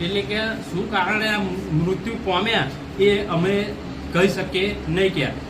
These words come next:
તો અટક કે આવી ગઈ. તો મેં, "સાહેબ, હવે સમયે અટક આવે એવું તમારા મોઢે આ શબ્દ સારો લાગે નહીં. હા, બી પી ઘટવટ થાય તો એવું મોઢામાં આવે, પણ કે અટક આવી ગઈ."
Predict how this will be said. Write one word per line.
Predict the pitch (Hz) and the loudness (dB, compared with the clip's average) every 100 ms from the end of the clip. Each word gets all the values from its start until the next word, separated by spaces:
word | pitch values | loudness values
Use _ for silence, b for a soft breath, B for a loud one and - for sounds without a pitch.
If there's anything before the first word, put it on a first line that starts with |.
| - | -2
તો | 208 214 - | 0 0 -2
અટક | 190 254 233 233 | -2 0 0 -2
કે | 220 | 0
આવી | 190 175 | 2 2
ગઈ. | 147 135 - - | 2 0 -4 -4
તો | 214 | -4
મેં, | 226 - | -4 0
"સાહેબ, | 202 220 | 0 2
હવે | 185 165 202 | 4 4 2
સમયે | 202 214 214 208 | 2 0 0 0
અટક | 190 214 208 | 0 0 2
આવે | 190 196 214 196 | 2 2 0 4
એવું | 190 220 214 - - | 6 6 2 -4 -2
તમારા | 165 190 208 | 2 4 4
મોઢે | 202 180 202 | 2 2 2
આ | 202 | 0
શબ્દ | 180 170 202 | -2 -2 -2
સારો | 196 160 185 | 0 -2 0
લાગે | 190 170 170 175 | 2 2 0 -2
નહીં. | 185 151 - - | 0 0 -4 0
હા, | 233 180 | 2 4
બી | 160 160 | 2 0
પી | 233 | 0
ઘટવટ | 185 165 170 196 202 - | 0 2 2 2 0 2
થાય | 190 151 - - - - 180 | 2 2 0 -8 -10 -8 -2
તો | |
એવું | 196 196 190 220 | 2 6 6 6
મોઢામાં | 196 190 196 202 | 4 2 2 2
આવે, | 160 139 - - | 0 -2 -8 -4
પણ | 202 208 | -4 -2
કે | 220 220 226 - - - | -2 -2 -2 -6 -8 0
અટક | 185 - 233 | 2 4 4
આવી | 202 185 | 4 2
ગઈ." | 147 | 0